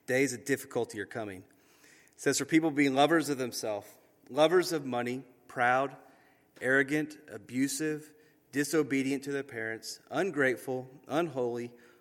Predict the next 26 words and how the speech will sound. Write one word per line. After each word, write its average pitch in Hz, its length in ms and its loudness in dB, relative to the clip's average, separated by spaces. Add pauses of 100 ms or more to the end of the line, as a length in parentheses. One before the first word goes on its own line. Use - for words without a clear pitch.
heartless, 143 840 2
unappeasable, 147 920 -4 (300)
slanderous, 151 1000 -2
without 123 380 2
self-control, 143 720 -2
brutal, 165 720 0 (380)
not 139 300 2
loving 151 400 2
God, 120 340 4 (220)
or 135 100 -2
not 156 220 6
loving 147 240 4
good, 127 360 2 (360)
treacherous, 170 760 4
reckless, 156 640 -2
swollen 143 440 -2
with 123 160 -6
conceit, - 580 -2 (1040)
lovers 147 400 4
of 127 200 -2
pleasure 147 420 2
rather 139 240 4
than 120 220 -6
lovers 127 280 -2
of 107 140 -14
God, 131 320 2